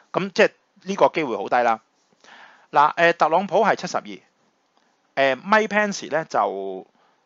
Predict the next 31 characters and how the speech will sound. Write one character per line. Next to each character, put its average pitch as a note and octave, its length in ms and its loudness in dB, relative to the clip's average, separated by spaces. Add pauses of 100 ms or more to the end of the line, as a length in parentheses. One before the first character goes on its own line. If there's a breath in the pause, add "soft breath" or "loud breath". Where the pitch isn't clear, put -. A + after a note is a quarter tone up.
(320)
六 C#3 220 -6 (120)
十 - 160 -4
一， - 220 -6 (960)
六 - 160 -8
十 - 80 -8
一。 B2 120 -4 (1040)
咁， A#3 300 4 (120)
誒， C#3 220 2
Pelosi F#3+ 460 2
就 G#2 120 -2
好 A#2+ 80 -4
大 G2+ 160 2
㗎 G2 80 -8
啦， G2+ 180 -6
七 - 180 0
十， - 240 -10
好 - 540 -6
似 F#3+ 80 -4
七 F#3+ 140 -6
十 D3 140 -8
八 G2 220 -6
嘅 G#2+ 120 -12
已 G2+ 40 -12
經 G2+ 140 -14
係。 G2+ 120 -12 (1500 soft breath)
阿 A3 100 8
肥 B2 220 0
佬 E3+ 160 0
就 G#3 80 2
原 A#2 120 -6
來， G#2+ 300 -8